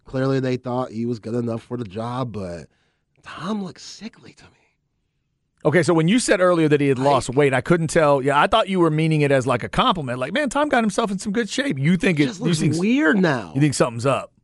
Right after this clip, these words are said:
Speaker 1: Um, I hope not. I'm not gonna speculate anything,
Speaker 2: Right,
Speaker 1: of
Speaker 2: but
Speaker 1: course, but it's just
Speaker 2: doesn't feel right.
Speaker 1: Yeah.
Speaker 2: Feels a little weird.
Speaker 1: Yeah.
Speaker 2: Okay, yeah. We'll see, uh, we'll see what happens there. You think he'll still be kissing players in Florida?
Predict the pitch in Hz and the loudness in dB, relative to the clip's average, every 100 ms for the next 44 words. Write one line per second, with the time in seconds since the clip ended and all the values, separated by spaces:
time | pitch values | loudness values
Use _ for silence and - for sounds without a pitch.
0 | _ _ _ 220 233 247 269 240 208 214 | _ _ _ -16 -8 -2 0 4 4 4
1 | 185 170 233 214 175 185 240 220 220 147 | 0 0 2 2 0 0 -2 -2 -2 -4
2 | - 202 - 156 131 123 131 117 131 127 | -6 -8 -4 -4 -4 -6 -8 -8 -6 -2
3 | 160 151 120 147 151 226 - 175 196 175 | 2 2 2 2 4 2 0 -4 -4 -2
4 | 165 - 208 175 - - _ - 143 139 | -6 -6 -8 -8 -12 -20 _ -4 0 0
5 | - 160 127 104 92 214 285 440 392 139 | 4 4 4 -2 -2 2 4 4 2 2
6 | 139 123 117 127 131 427 466 466 202 147 | 2 2 2 2 4 2 2 2 2 0
7 | - 247 - - 233 _ _ - - - | -2 -4 -6 -8 -8 _ _ -20 -20 -20
8 | - - 156 - 190 165 151 143 135 143 | -10 -4 -2 0 2 4 4 2 0 0
9 | 196 160 156 151 147 123 143 151 180 165 | 2 4 4 2 0 2 4 4 4 2
10 | 180 165 - 180 170 175 185 190 185 208 | 2 2 2 0 0 2 2 0 -2 0
11 | 202 214 | 0 -2